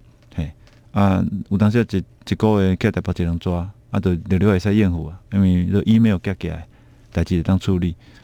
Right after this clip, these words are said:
啊，尾仔转去田庄就，其实一开始是住在罗东啦，啊，迄阵我嘛还有另外一个目的，就是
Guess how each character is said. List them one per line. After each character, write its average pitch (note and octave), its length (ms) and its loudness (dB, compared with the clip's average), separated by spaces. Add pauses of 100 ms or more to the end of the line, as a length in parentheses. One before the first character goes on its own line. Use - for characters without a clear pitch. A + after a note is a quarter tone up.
(540)
啊， C#3+ 180 2 (280)
尾 D#3+ 120 4
仔 A2 120 2
转 B2+ 200 2
去 C3 80 2
田 A2 240 2
庄 A#2 240 2
就， F2 520 2 (380)
其 - 80 0
实 G#2+ 120 0
一 - 20 0
开 G#2+ 220 2
始 B2 100 2
是 G2+ 80 2
住 A#2 100 0
在 G2 80 2
罗 E2+ 160 0
东 F2 260 -2
啦， D#2 80 -10 (200)
啊， B2+ 100 0
迄 D3 80 2
阵 G#2+ 500 4
我 B2 200 2
嘛 B2+ 500 4
还 C3 80 2
有 A2+ 60 4
另 E2+ 160 0
外 E2 60 0
一 D#2+ 40 -2
个 E2 100 -4
目 D#2+ 240 -6
的， F2 140 -4
就 E2+ 120 -6
是 E2 180 -8